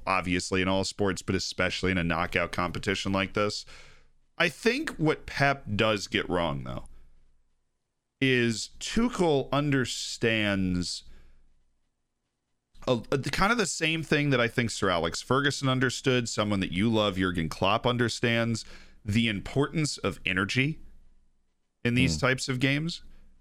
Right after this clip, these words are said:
Speaker 1: What you saw from Thomas Tuchel from the first moment somebody made a good play was they kept cutting to him, at least on the U S broadcast. And he was just, like, firing up the fans, waving his arms up. I mean, like,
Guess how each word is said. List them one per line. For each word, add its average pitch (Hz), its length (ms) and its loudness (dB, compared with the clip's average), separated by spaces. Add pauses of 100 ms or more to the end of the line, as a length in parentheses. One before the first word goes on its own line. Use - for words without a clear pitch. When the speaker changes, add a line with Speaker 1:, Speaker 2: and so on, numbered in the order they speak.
(200)
Speaker 1:
What 131 160 2
you 175 200 2
saw 151 280 2
from 110 220 -2
Thomas 127 420 0
Tuchel 107 400 2
from 110 300 0
the 87 140 2
first 147 560 0
moment 123 400 2
somebody 101 320 0
made 95 200 2
a 92 60 2
good 85 240 -2
play 92 220 0
was 92 160 -2
they 107 100 0
kept 107 240 -2
cutting 101 300 0
to 69 160 -2
him, 69 80 -4
at 76 80 -10
least 117 200 -2
on 117 100 0
the 107 80 2
U 104 120 4
S 95 140 0
broadcast. 78 680 -2 (420)
And 110 140 -2
he 214 240 0
was 127 300 2
just, - 340 -2
like, 92 280 0 (420)
firing 160 340 2
up 127 160 0
the 208 80 0
fans, 151 540 0
waving 160 420 0
his 131 160 0
arms 139 360 2
up. - 200 -2
I 135 80 2
mean, 147 200 2
like, 117 320 2